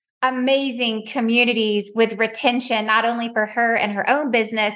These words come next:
but for a lot of really well-known personal brands. And I'll let her share those with you if she feels comfortable, or keep it secret. But this is someone who is not speaking from, "Oh, this is what you should do."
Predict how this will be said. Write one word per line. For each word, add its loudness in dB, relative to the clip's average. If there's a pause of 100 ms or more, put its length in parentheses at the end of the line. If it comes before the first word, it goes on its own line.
(400)
but 0
for 2
a 2
lot 2
of 0
really -2
well-known 0
personal 0
brands. 0
And -2
I'll 2
let 0
her -2
share 0
those 0
with -4
you 2
if 4
she -4
feels -2
comfortable, 0 (340)
or 2
keep -6
it 2
secret. -2
But 0 (100)
this 2
is -2
someone 0
who -2
is -2
not 0
speaking -4
from, -2
"Oh, 4
this -2
is -2
what 0
you -2
should -2
do." 0